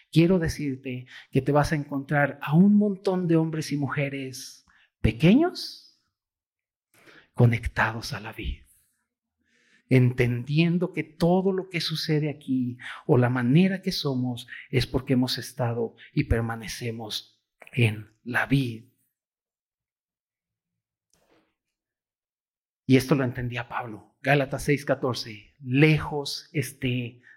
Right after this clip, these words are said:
de mí gloriarme". ¿Se acuerdan? Gálatas seis catorce, "Lejos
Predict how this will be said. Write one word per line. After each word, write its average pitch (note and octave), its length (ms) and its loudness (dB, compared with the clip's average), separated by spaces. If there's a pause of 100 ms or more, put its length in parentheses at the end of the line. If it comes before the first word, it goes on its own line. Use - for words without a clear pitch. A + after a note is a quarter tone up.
(140)
de A#2+ 120 2
mí A#2+ 200 -2
gloriarme". B2 880 -4 (680)
¿Se A2 120 -4
acuerdan? B3 580 4 (1000)
Gálatas C#3 400 4
seis C#3+ 200 -2
catorce, B2+ 460 -2
"Lejos D3+ 840 0